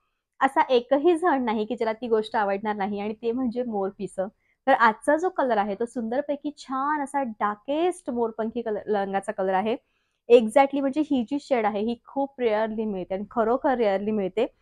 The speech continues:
तुम्ही स्वतः व्हिडिओ बघता आहात, अगदी नॉर्मल लाईट्समध्ये मी क्रिएट करते आहे, पण ही जी शेड आहे ती इतकी सुंदर आहे, इतकी छान आहे, म्हणजे प्रत्येक साडीच्या मी निऱ्या घेते कारण इतकं सॉफ्ट होतं, इतक्या पटकन चापून चुपून त्याच्या मिऱ्या बसताय की ऑटोमॅटिकली मला असं वाटतं की "अरे आपण मिऱ्या घेऊन बघाव्यात."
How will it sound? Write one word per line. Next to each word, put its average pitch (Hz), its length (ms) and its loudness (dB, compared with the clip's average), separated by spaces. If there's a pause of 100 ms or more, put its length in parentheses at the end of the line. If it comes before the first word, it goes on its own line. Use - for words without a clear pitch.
(260)
तुम्ही 339 200 4
स्वतः 359 280 4
व्हिडिओ 302 260 2
बघता 277 300 0
आहात, 262 260 4
अगदी 254 200 -2
नॉर्मल 254 360 0
लाईट्समध्ये 247 440 -2
मी 262 120 -2
क्रिएट 233 360 0
करते 214 260 -2
आहे, 196 160 2
पण 240 200 -2
ही 240 200 -2
जी 262 160 -4
शेड 220 260 0
आहे 196 240 0 (380)
ती 294 100 4
इतकी 311 380 0
सुंदर 262 400 2
आहे, 220 320 4
इतकी - 540 -8
छान 247 280 -2
आहे, 226 200 2
म्हणजे 254 340 4 (360)
प्रत्येक 330 480 6
साडीच्या 359 420 4
मी 349 100 2
निऱ्या 277 280 4
घेते 277 320 2
कारण 269 240 4 (120)
इतकं 359 400 0
सॉफ्ट 370 400 2
होतं, 302 200 4
इतक्या 320 320 2
पटकन 311 420 0
चापून 294 320 2
चुपून 302 260 -4
त्याच्या 302 200 0
मिऱ्या 247 260 6
बसताय 226 320 4
की 226 120 0
ऑटोमॅटिकली 277 640 0
मला 240 160 0
असं 233 160 -2
वाटतं 220 120 -14
की 226 100 -10
"अरे 226 80 -6
आपण 233 200 -6
मिऱ्या 208 220 -4
घेऊन 233 200 0
बघाव्यात." 208 340 2